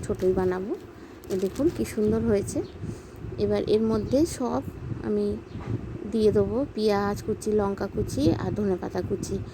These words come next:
আর একটা ডিম। আপনারা বড় প্যাকেটে বেশি করে সব জিনিস দেবেন আর ডিমটাও বেশি দেবেন। আমি ছোট প্যাকেট নিয়েছি বলে তাই দিয়েছি,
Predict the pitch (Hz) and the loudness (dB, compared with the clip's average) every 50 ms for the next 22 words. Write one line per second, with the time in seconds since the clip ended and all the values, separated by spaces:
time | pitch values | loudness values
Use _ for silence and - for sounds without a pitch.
0 | - - - - - - - - - - - - - 185 180 180 - - - - | -10 -8 -8 -8 -8 -8 -10 -10 -12 -10 -6 -2 0 0 2 0 0 -2 -4 -4
1 | - - - 196 247 - - - - 339 - 202 175 330 - 160 - - - - | -4 -2 0 2 2 2 0 0 -2 -2 2 4 4 4 2 0 -2 -4 -6 -10
2 | - - - - - - - - 220 214 214 214 214 208 220 214 214 220 214 220 | -12 -12 -12 -10 -8 -8 -6 -2 0 0 2 2 0 2 2 2 2 2 2 0
3 | 214 - 214 202 - 220 214 202 220 208 202 - 208 - 214 202 208 208 214 - | -2 -2 -2 0 2 0 2 4 4 2 2 0 -2 -2 0 2 2 2 0 -2
4 | - - - - - - - - - - 214 202 208 - - 208 208 208 202 196 | -6 -8 -10 -10 -10 -10 -2 -2 0 2 2 0 0 0 -2 0 0 0 -2 0
5 | 214 208 214 214 208 - - 220 208 214 208 208 214 208 202 202 202 202 214 190 | 2 4 4 4 2 2 0 0 2 2 2 2 2 0 0 -2 -2 -2 -2 0
6 | 214 220 214 214 208 220 208 202 202 202 196 - 208 196 190 196 196 208 113 - | 2 4 4 4 4 4 2 4 4 2 2 2 -2 0 0 0 0 0 0 0
7 | - - - 208 202 196 190 - 214 - - 208 - 196 190 - 208 196 208 208 | -2 -2 -2 -2 -2 -2 -2 -2 -4 -4 -2 -2 -2 -4 -2 -2 -2 0 2 2
8 | 208 196 - - 220 220 226 247 494 571 - - 202 175 185 190 - - - - | 2 0 0 -2 0 0 2 2 0 0 0 0 0 2 2 2 0 -4 -10 -14
9 | - - - - - - - 175 180 180 170 170 165 - 175 170 | -14 -14 -12 -12 -12 -8 -4 2 4 6 4 4 2 0 -4 -4